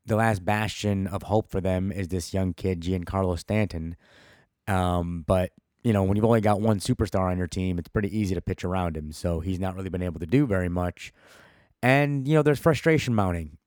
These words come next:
in Miami, and I understand why now.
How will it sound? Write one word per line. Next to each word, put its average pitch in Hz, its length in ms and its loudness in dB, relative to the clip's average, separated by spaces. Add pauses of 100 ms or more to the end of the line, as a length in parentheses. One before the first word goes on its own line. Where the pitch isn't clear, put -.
in 95 380 0
Miami, 87 480 -2 (160)
and 95 420 -4 (100)
I 107 460 2
understand 107 480 0
why 95 240 2
now. 78 280 -8